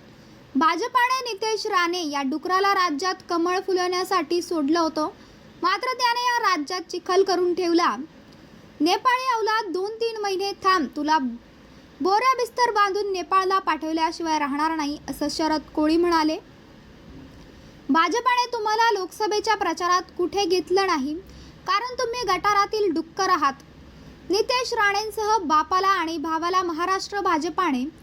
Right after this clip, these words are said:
लोकसभा प्रचारात कुठेही घेतलेले नाही, कारण तुम्ही भाजपाच्या गटारातील डुक्कर आहात.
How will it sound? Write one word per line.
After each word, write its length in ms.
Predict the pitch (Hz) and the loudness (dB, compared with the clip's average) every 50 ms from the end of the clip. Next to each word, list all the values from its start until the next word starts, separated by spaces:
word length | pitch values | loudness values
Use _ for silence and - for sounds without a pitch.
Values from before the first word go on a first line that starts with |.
| - - - - - - - - - | -20 -20 -20 -20 -20 -20 -10 -2 2
लोकसभा 520 | 294 359 415 453 - - 508 480 480 480 466 | 2 2 2 2 0 -2 0 2 2 2 2
प्रचारात 520 | 466 466 415 392 403 427 403 403 403 403 - - | 2 0 0 0 0 0 2 2 2 2 0 -2
कुठेही 360 | 403 349 302 339 359 370 392 359 | -4 -2 -2 -2 -2 -2 0 2
घेतलेले 500 | 349 339 320 - 330 339 349 359 359 359 | 2 2 2 2 2 2 4 2 2 2
नाही, 340 | 339 302 277 254 302 285 226 - - - - - - - - - - - | 2 0 0 0 -2 -4 -6 -10 -14 -20 -20 -20 -20 -20 -20 -10 -2 0
कारण 320 | 392 403 - 494 508 508 | 0 0 0 -2 -4 -4
तुम्ही 260 | 508 466 466 466 466 | -4 -4 -4 -4 -2
भाजपाच्या 640 | 392 392 381 370 339 427 440 453 427 415 403 440 415 | 0 0 2 2 2 0 0 0 0 0 0 -2 -2
गटारातील 580 | 370 392 370 403 392 392 392 392 392 392 381 320 | -2 -2 -2 -2 -2 -2 -2 -2 -2 0 0 0
डुक्कर 380 | 320 311 - _ - 392 370 370 | 0 -2 -6 _ -8 -2 0 0
आहात. 240 | 349 285 302 311 | 0 2 0 -2